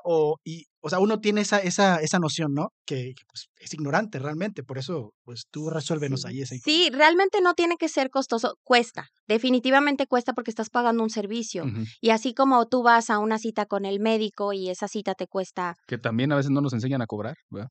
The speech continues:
Speaker 3: Es
Speaker 2: Pero sí,
Speaker 3: complicado,
Speaker 2: defi-,
Speaker 3: es
Speaker 2: definitivo.
Speaker 3: complicado, pero, pues, es, al final es tu trabajo y es un servicio, entonces
Speaker 2: Claro.
Speaker 3: tiene que costar y sí
Speaker 2: Ujú.
Speaker 3: se cobra, em, pero, ah, hoy en día, sobre todo, hay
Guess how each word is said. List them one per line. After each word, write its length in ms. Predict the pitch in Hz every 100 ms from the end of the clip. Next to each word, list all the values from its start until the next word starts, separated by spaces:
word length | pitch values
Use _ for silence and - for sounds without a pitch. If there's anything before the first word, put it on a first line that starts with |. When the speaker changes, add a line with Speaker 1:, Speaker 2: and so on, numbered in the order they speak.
| -
Speaker 3:
Es 200 | 226 220
Speaker 2:
Pero 20 |
sí, 20 |
Speaker 3:
complicado, 500 | 294 - 269 214 254
Speaker 2:
defi-, 300 | 359 185 185 _
Speaker 3:
es 160 | 226 214
Speaker 2:
definitivo. 40 |
Speaker 3:
complicado, 600 | 214 254 269 269 269 233 -
pero, 540 | 220 214 208 202 - _
pues, 200 | 247 240
es, 160 | 247 -
al 160 | 233 247
final 320 | 277 262 262
es 80 | 262
tu 120 | 262
trabajo 380 | 254 226 226 247
y 100 | 233
es 100 | 233
un 80 |
servicio, 360 | 226 202 208 226
entonces 380 | 220 196 190 - -
Speaker 2:
Claro. 200 | 175 233
Speaker 3:
tiene 180 | 240 262
que 120 | 285
costar 380 | 220 214 190 175
y 140 | - 190
sí 140 | 131
Speaker 2:
Ujú. 60 | 160
Speaker 3:
se 120 | 208
cobra, 380 | 202 185 151 - _ - - - - -
em, 760 | 214 202 202 196 196 196 196 _
pero, 440 | 254 247 262 277 _ _ _ -
ah, 160 | 240 220
hoy 260 | 262 302 370
en 120 | 330
día, 220 | 247 269
sobre 240 | - 202
todo, 180 | 190 202
hay 220 | 220 -